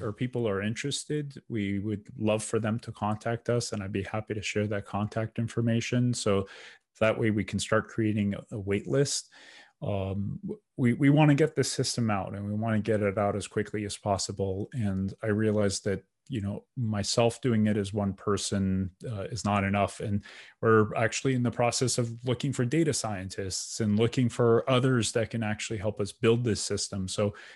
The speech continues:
if there's anyone out there that's listening that happens to be really, like, my,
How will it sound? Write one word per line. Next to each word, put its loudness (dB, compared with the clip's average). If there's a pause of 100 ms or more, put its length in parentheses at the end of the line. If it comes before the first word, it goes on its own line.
if -8
there's 4
anyone 6
out 4
there 4
that's 0
listening 0
that -2
happens -2
to -2
be 2
really, 0
like, -2
my, -2